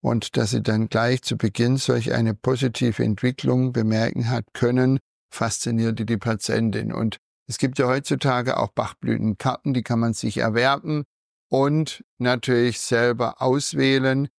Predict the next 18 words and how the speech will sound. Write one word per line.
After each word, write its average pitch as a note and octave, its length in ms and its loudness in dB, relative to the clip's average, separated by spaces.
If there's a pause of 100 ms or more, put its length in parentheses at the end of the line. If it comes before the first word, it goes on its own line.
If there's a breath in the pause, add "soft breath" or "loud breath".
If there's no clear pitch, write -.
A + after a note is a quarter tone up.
(440)
aus C#3+ 260 0
dem C3 200 0
Gemütszustand, B2 1040 0
in A#2 220 0
dem A2 200 2
man A2 160 2
sich - 500 -8 (220)
befindet. G#2+ 640 -2 (320)
Das A2+ 200 -2
heißt, B2 380 0 (220)
kein C3 320 0
anderer D3+ 680 0 (120)
kann B2+ 320 -2
so B2+ 260 0
gut C3+ 300 0
in C3 120 0
einen A#2 280 0
reinschauen C#3+ 800 0